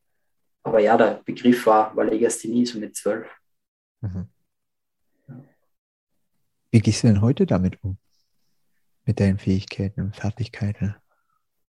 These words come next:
Speaker 1: Also meine, meine Strategie, ähm, wie ich, wie ich damit umgehe, ähm, nicht, bis heute nicht rechtschreiben zu können, ist, ähm, ich trage das relativ, äh,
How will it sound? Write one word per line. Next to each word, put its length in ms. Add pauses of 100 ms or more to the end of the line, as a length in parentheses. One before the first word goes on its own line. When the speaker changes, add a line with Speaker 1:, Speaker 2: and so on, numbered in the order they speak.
(1300)
Speaker 1:
Also 160
meine, 360
meine 240
Strategie, 1000
ähm, 500 (300)
wie 140
ich, 320
wie 120
ich 140
damit 300
umgehe, 640 (140)
ähm, 800 (200)
nicht, 420 (300)
bis 180
heute 280
nicht 200
rechtschreiben 480
zu 120
können, 420 (240)
ist, 420
ähm, 200
ich 140
trage 340
das 200
relativ, 640
äh, 300